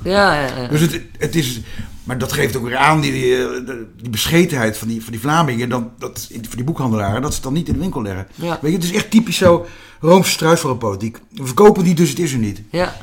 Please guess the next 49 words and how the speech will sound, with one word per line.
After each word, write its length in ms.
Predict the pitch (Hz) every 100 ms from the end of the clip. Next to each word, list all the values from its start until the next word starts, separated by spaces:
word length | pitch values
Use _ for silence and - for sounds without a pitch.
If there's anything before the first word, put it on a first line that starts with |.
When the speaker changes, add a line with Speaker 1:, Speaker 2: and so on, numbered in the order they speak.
| - - - - -
Speaker 2:
Maar 140 | 120
het 100 | 117
is 40 | 117
Speaker 1:
Oh, 60 |
Speaker 2:
wel 80 | 110
om 40 | 110
Speaker 1:
dat, 20 |
Speaker 2:
gek 120 | 139
van 80 | 131
te 80 | 117
worden, 220 | 117 107
Speaker 1:
dat 40 | 117
Speaker 2:
natuurlijk 240 | 113 214 233
niet. 120 | 233
Speaker 1:
verklaar 140 | 220
je 40 | 208
vanuit 200 | 196 -
het, 100 | 175
het 160 | 214
katholieke 540 | - 190 202 208 226 220
Speaker 2:
Ja, 400 | 214 208 208 196 -
ja, 240 | 98 95
absoluut, 340 | 101 - 151 107
ja. 80 |
Speaker 1:
mentaliteit. 720 | 98 92 180 180 - - 123 87
Speaker 2:
Ja, 60 |
ik 160 | 90 107
ben 140 | 104
erg 240 | 110 120 123
anti-Rooms 460 | 131 143 131 135
opgevoed. 380 | 127 107 82 87 - - - - - - - - _ _ _ _ _
Speaker 1:
Ja, 100 | 110 71
dat 140 | -
zal 160 | - - 73
wel, 100 | 135
ja. 340 | 62 60 95
Speaker 2:
Ja, 140 | 95 95
papenhater. 720 | 104 110 92 87 78 85 73 - - -
Speaker 1:
Ah, 320 | 175 190 185
daar 140 | 170
ligt 220 | 202 190 -
de 80 | 143
kern, 500 | - 139 120 113 123 139
bij 140 | 151 151
de 80 | 147
gereformeerde 880 | - 160 160 156 151 165 147 147 139 - _
kerk. 520 | - 233 143 - - _ _ - - - - - - -
Ehm, 260 | 214 226
even 680 | 226 226 226 240 233 226 214